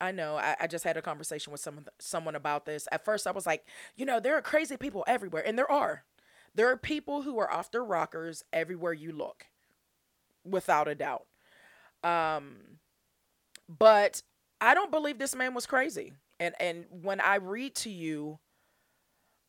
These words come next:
uh, the sentiments of the person I'm talking about today, you'll, you'll understand kind of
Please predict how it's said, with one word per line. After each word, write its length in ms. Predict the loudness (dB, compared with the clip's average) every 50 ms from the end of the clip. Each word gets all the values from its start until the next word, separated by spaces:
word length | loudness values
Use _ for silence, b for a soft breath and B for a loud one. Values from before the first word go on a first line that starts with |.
| _
uh, 720 | 0 0 0 2 0 -2 -4 -6 -8 -10 -12 -14 -14 -16 -20 -20 _ _ _ _ _ _ _ _ _ _ _ _ _ -6
the 140 | -6 -4
sentiments 1040 | -4 -2 -4 -4 -2 -2 -2 -2 -2 -6 -6 -4 -4 -6 -6 -6 -8 -8 -8 -8 -10 _ _ _ _ _ _ _ _
of 220 | 0 0 0 0 -2
the 60 | -8
person 380 | -2 0 0 0 0 -4 -6
I'm 100 | -6 -6
talking 380 | 0 0 0 0 0 -2 -10 -12
about 240 | -6 -4 -4 -6 -6
today, 320 | -8 -8 -6 -6 -6 -6 -6
you'll, 200 | -8 -8 -8 -10 _ _ _ _
you'll 200 | -6 -4 -4 -2
understand 560 | -2 -6 -6 -8 -10 -8 -6 -8 -8 -8 -12
kind 300 | -12 -10 -10 -10 -8 -10
of 300 | -10 -10 -10 -14 -16